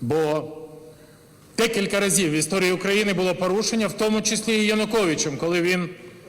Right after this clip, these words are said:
намагався повернутися до Конституції дев'яносто шостого року, присвоївши собі диктаторські повноваження. Зараз двісті тридцять один депутат коаліції монобільшості — це фейк.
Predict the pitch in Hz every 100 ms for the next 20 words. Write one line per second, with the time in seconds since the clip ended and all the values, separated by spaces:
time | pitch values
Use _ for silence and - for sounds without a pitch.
0 | - - - - 175 202 196 185 - 175
1 | 185 180 196 196 202 180 170 180 170 196
2 | 185 175 180 185 175 175 165 185 - 175
3 | 175 185 170 180 170 190 170 143 160 170
4 | 170 160 160 170 - - - 165 165 160
5 | 160 127 98 - - - - - - -
6 | - - - - - - - - 147 135
7 | 202 214 220 - - - - - - -
8 | - - - - - - 131 147 233 247
9 | 214 - 220 220 220 202 190 226 214 165
10 | - - - - - - - - - -
11 | - - - - - - - 190 190 208
12 | 226 208 - - - - 208 214 214 214
13 | 214 208 214 196 247 - 254 - 254 247
14 | 240 220 - 240 175 110